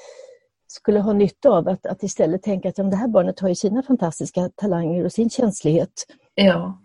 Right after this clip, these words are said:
Speaker 1: Och det är inte någonting som behöver ändras på eller som man behöver bekymra sig för, utan bara att lära barnet att vara bekväm med
Speaker 2: Ja,
Speaker 1: vad man har.
Speaker 2: och man, att man behöver lite puffar i rätt riktning, så att man inte hamnar i,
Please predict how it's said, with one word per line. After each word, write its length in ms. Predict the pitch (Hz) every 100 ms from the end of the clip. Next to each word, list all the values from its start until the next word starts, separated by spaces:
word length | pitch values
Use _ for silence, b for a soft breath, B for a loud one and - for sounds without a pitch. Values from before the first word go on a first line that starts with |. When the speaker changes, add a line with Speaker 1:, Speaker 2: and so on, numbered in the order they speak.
| -
Speaker 1:
Och 60 | 202
det 80 | 208
är 60 | 202
inte 160 | 220
någonting 340 | 208 180 196 180
som 120 | 190
behöver 200 | 190 175
ändras 520 | 190 170 170 170 -
på 240 | - 170 175
eller 220 | - 180
som 140 | -
man 100 | 170
behöver 200 | 190 170
bekymra 380 | 180 - 214 233
sig 140 | 185
för, 200 | 180 180
utan 240 | 190 208 190
bara 140 | 180
att 100 | 175
lära 260 | 190 165 175
barnet 440 | 180 175 - 196
att 120 | 170 165 _ 202
vara 160 | 185
bekväm 540 | 165 - - 247 262 196 -
med 240 | 208 196
Speaker 2:
Ja, 180 | 202 202
Speaker 1:
vad 240 | 170 - -
man 60 | -
har. 100 | 170
Speaker 2:
och 80 | 202
man, 160 | 214 -
att 160 | 214
man 160 | 226 214
behöver 300 | 220 214 190
lite 240 | 185 190 190
puffar 680 | - 185 - - 175 - -
i 120 | 185
rätt 260 | 170 - -
riktning, 580 | - - - - 202 -
så 240 | - 185
att 200 | 180 180
man 200 | 190 180
inte 340 | 180 170 - 180
hamnar 580 | - 185 175 175 170 175
i, 560 | - - 180 170 -